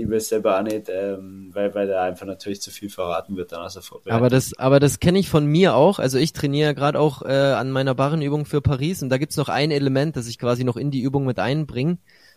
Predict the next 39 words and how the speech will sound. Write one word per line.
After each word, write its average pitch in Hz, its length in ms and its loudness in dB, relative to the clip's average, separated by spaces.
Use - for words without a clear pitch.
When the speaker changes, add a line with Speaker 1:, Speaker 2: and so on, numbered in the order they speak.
Speaker 2:
äh, 123 500 4
will 170 400 4
und 135 720 0
das 135 160 -2
poste 165 320 8
ich 156 140 4
aber 139 160 6
auch 143 200 6
nicht, 139 360 -2
weil 120 180 6
ich - 240 -2
auch 131 160 6
Speaker 1:
Ja. 131 100 4
Speaker 2:
meinen 123 540 0
Gegnern, 147 600 0
äh, 127 520 2
also 117 160 0
jetzt 127 180 2
in 123 120 0
Deutschland 139 400 4
nicht, 147 240 0
aber 120 160 2
ich 120 80 -2
sag 123 180 0
mal, 127 220 2
ähm, 117 600 0
auf, 117 360 -2
auf, - 440 -10
äh, 98 40 -10
Weltniveau 151 560 0
gesehen 147 380 -2
will 143 100 0
ich 143 80 0
denen 147 180 -2
natürlich 147 360 2
nicht 143 180 -4
zeigen, 143 320 2
was 135 160 0
ich, 139 240 -2